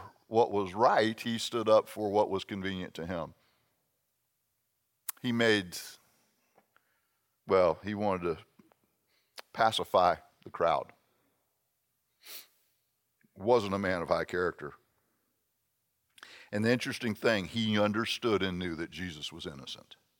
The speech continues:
Innocent of anything. In fact, Jesus never ever thought anything wrong. He never said anything wrong. He never did anything wrong.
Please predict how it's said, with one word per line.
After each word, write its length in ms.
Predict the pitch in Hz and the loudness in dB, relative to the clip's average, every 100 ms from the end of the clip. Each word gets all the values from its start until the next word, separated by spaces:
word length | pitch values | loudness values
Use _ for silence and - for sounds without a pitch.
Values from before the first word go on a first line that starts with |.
| _ _ _ _ _ _ _ _ _ _ _ _ _ | _ _ _ _ _ _ _ _ _ _ _ _ _
Innocent 400 | 143 139 127 127 | 0 2 2 2
of 120 | 131 | 4
anything. 520 | 117 107 92 95 87 - _ _ - - | 4 2 -2 -8 -8 -12 _ _ -16 0
In 60 | |
fact, 240 | 185 185 127 | 4 4 6
Jesus 360 | 220 196 - - - - | 4 6 2 0 -12 -6
never 460 | 147 202 214 190 | 4 6 8 8
ever 380 | 180 160 143 127 | 8 8 6 4
thought 420 | 104 - 160 175 | -4 2 6 8
anything 400 | 175 175 165 175 | 6 4 4 4
wrong. 340 | 165 175 175 170 | 6 8 10 8
He 120 | 127 | 4
never 320 | 120 117 180 | 4 4 2
said 220 | - 196 | 2 6
anything 360 | 202 190 180 175 | 6 6 4 4
wrong. 420 | 165 170 160 156 - - - - | 6 8 8 6 0 -20 -8 0
He 180 | 214 | 2
never 380 | 180 147 113 101 - _ _ _ _ _ _ - | 6 6 6 2 0 _ _ _ _ _ _ -2
did 200 | 226 208 | 2 2
anything 440 | 202 165 170 160 | 2 2 2 2
wrong. 400 | 151 156 151 143 | 4 6 6 4